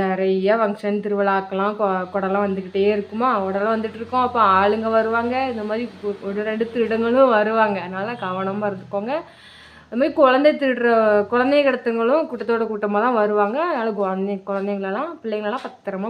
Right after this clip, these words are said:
பார்த்துக்கோங்க. சரியா? இதை நான் ரொம்ப நாளா சொல்லணும் சொல்லணும்னு நினைச்சிட்டே இருந்தேன். இடையில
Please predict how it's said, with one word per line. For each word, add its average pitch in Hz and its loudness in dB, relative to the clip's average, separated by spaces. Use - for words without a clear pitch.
பார்த்துக்கோங்க. 170 -14
சரியா? 190 -4
இதை 196 -4
நான் 202 -2
ரொம்ப 196 -10
நாளா 311 -2
சொல்லணும் 247 -4
சொல்லணும்னு 226 -6
நினைச்சிட்டே 208 -8
இருந்தேன். 226 -6
இடையில 226 0